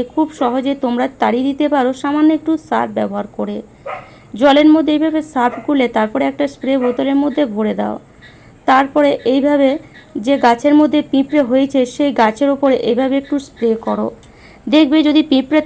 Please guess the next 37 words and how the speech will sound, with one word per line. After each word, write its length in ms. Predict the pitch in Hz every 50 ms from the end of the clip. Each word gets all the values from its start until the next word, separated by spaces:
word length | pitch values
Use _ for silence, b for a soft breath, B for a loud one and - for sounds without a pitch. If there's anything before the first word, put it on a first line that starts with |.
| 302
থাকে, 220 | 294 294 294 269 254 254 - - - 247 247 247
পিঁপড়েগুলো 460 | 285 277 269 - 294 294 277 302 302
কিন্তু 240 | 294 302 311 311 330
মরে 300 | 302 285 262 240 233 233 226
যাবে, 280 | 196 208 202 190 208 214 220 - - B B B B B B B B B B B B B -
আর 220 | - 220 226 247 269 277 -
কখনো 300 | 233 226 226 - 302 302 302
কিন্তু 240 | 302 311 311 294 330 320 -
পিঁপড়ে 340 | 294 277 285 277 311 311
হবে 320 | 285 233 233 220 196 214 208
না। 120 | 208 208 208 208 202
গাছের 300 | 233 226 233 - 302 285 269 220
গোড়াতে 320 | 240 240 254 269 262 269 285 277
এইভাবে 220 | 262 277 285 269 285
একটু 140 | 285 - 302
স্প্রে 260 | 285 277 - - 277 277 277 277
করে 140 | 294 285 277
দেবে, 220 | 254 285 262 277 294
গাছের 340 | - - 233 226 - 269 254 254 -
পাতাতে, 440 | 240 233 226 - 254 254 254 277 269 269 - B B B B B B
ডগাতে 420 | - 233 233 233 247 269 269 302 294 - - 240
এইভাবে 260 | 269 269 294 277 294 302
স্প্রে 280 | 294 - - - 240 240 226 233
করে 180 | 220 220 214 202
দাও। 200 | 214 214 208 220 233 - - B B B B B B B B B B B B
দেখবে 260 | 254 262 269 285 302 302 -
পিঁপড়ে 300 | 277 269 269 - 311 294
হয়ে 220 | 269 262 262 269
থাকলে 340 | 269 - 294 285 269 285 285 294
সেই 200 | 285 - 285 277 277
পিঁপড়েগুলো 480 | 262 262 254 - - 277 269 269 285 285 294
মরে 240 | 285 277 269 277 285
যাবে, 260 | 269 294 285 262 294 302 - - 247
আর 80 | 240 233
বাইরে 300 | 214 233 226 214 220 254 277
থেকে 220 | 269 285 277 302 302
আর 120 | 285 294